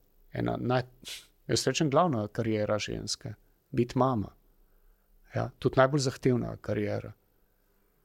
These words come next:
Ja, in verjamem, da gre eno z drugim, da je nekaj poklic in da tudi materinstvo lahko uspe. Da lahko uspe poklicno življenje ženska in tudi v materinstvu, da je lahko uspešna. In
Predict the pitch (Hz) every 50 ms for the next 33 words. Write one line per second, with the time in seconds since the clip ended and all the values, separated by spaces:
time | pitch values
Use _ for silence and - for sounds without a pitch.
0 | _ _ _ _ _ _ - - - 120 120 117 - _ _ _ _ _ _ -
1 | 117 113 - 110 113 113 120 117 - - _ _ _ _ _ _ _ _ _ -
2 | - _ - 165 135 139 139 143 170 160 147 135 131 - 147 143 139 147 - -
3 | _ _ _ _ _ _ _ _ _ _ _ _ _ _ - - 139 135 143 147
4 | 135 120 117 117 120 127 123 110 - 104 101 110 - _ _ _ _ _ _ _
5 | - 185 139 120 117 123 127 123 - - - - 120 - - 190 208 202 - -
6 | - - _ - - 139 127 123 120 - - - 127 123 - - 117 113 120 120
7 | - - - 117 110 110 101 - - - 117 113 - - - - - - - -
8 | _ _ _ _ _ _ _ - - - 120 113 - - 135 127 - - - 127
9 | 117 - 123 117 - - 120 - 139 127 117 123 117 117 117 113 117 113 110 123
10 | 120 113 107 - - 120 110 - 117 110 - 117 110 107 113 113 120 127 123 117
11 | - - 117 107 104 104 - - - 123 - - 123 113 107 - - - - -
12 | - - - 57 - - - - - - _ _ _ - - - - - - -
13 | _ _ - _ - 123 123 113 110 110 113 113